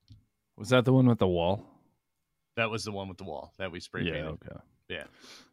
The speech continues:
Speaker 1: Yeah, if you look at their, uh, the cover art for
Speaker 2: Hey, Mister.
Speaker 1: Hey, Mister, that's the wall we're talking about.
Speaker 2: Yeah.
Speaker 1: There's a dog
Speaker 2: We're,
Speaker 1: buried in
Speaker 2: we're
Speaker 1: that yard.
Speaker 2: standing in front of all the tags, though.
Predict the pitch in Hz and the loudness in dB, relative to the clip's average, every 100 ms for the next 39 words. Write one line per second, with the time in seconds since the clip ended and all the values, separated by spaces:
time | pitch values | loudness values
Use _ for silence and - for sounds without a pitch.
0 | _ _ _ - 131 131 131 135 135 127 | _ _ _ 8 10 10 8 8 8 6
1 | 117 107 104 101 98 95 90 80 - - | 6 6 4 2 0 0 -2 -6 -8 -6
2 | 104 92 87 87 85 - - _ _ _ | -4 -4 -4 -4 -6 -8 -18 _ _ _
3 | - - 107 107 78 107 - - - 95 | -4 0 2 2 2 0 -4 -10 -8 -4
4 | 90 90 80 78 92 - - 104 98 113 | -4 -4 -4 -6 -10 -20 -8 -6 -4 -6
5 | - 104 90 - - _ - 110 104 98 | -8 -12 -14 -20 -20 _ -8 -2 -2 -2
6 | 101 - 82 78 82 - 107 101 - - | -6 -6 -6 -6 -8 -4 -2 -2 -4 -14
7 | - 95 82 78 73 71 - 73 69 64 | -12 -8 -4 -4 -4 -8 -10 -10 -12 -14
8 | - - - - - - - _ _ _ | -14 -16 -16 -16 -18 -20 -20 _ _ _
9 | _ _ _ _ _ - - - - 120 | _ _ _ _ _ -20 -18 -16 -2 2
10 | 180 202 - 123 143 85 85 82 - - | 4 4 4 4 4 2 2 2 0 -2
11 | - 80 175 185 117 101 - 120 98 92 | -4 0 2 2 -2 -4 -8 -6 -6 -4
12 | 98 98 107 - 127 123 104 90 92 90 | -2 0 -2 -4 -4 -2 -4 -6 -10 -10